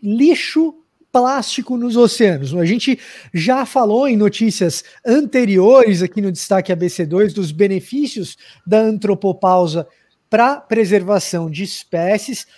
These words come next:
Se você não sabe o que é antropopausa, é como nós temos chamado a diminuição da atividade humana, antropo, né, anthropos, o homem, né, e a pausa, antropopausa, a diminuição da atividade humana decorrente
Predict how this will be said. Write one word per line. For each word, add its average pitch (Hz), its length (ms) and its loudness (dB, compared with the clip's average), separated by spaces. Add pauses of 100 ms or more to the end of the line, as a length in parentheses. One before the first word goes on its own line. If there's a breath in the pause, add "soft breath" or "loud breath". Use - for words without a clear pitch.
Se - 120 -16
você 220 120 0
não 214 120 -2
sabe 185 260 2
o 180 40 -4
que - 140 -2
é 180 40 2
antropopausa, 214 880 0
é 240 240 2
como 240 220 -6
nós 226 200 -4
temos 226 220 -6
chamado 208 560 -4 (440 soft breath)
a 220 340 -2
diminuição 294 1040 -2
da 233 160 4
atividade 165 920 -2
humana, 214 540 2
antropo, 190 920 2 (300)
né, 175 180 -4
anthropos, 175 880 -2 (100)
o 135 80 -12
homem, 151 440 2
né, 208 260 0 (460 soft breath)
e 156 140 -6
a 165 60 -4
pausa, 170 500 0 (100)
antropopausa, 175 920 -2
a 208 40 -2
diminuição 240 480 -6
da 208 60 -4
atividade 180 400 -8
humana 262 300 -8 (260 soft breath)
decorrente 277 720 -2